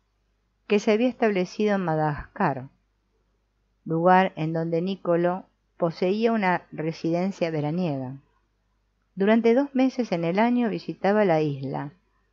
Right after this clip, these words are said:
y se pasaba las tardes observando los juegos de las niñas.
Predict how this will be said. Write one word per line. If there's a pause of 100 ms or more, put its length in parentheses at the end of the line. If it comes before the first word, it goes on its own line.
(220)
y
se
pasaba
las
tardes
observando
los
juegos
de
las
niñas.